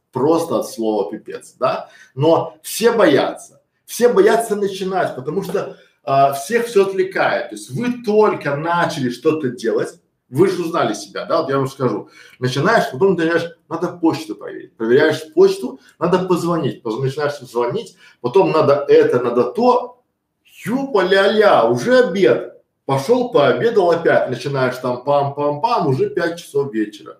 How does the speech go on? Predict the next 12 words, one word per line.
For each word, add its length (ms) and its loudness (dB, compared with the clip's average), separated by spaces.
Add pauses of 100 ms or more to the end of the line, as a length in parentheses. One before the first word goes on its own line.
(400)
Думаешь, 260 -2
ну, 400 -4
я 360 0
завтра 580 -2
начну, 340 -12 (120)
да, 280 -8
и 80 -6
все, 360 2
потому 240 0
что 280 -4 (240)
у 100 -6
вас 340 0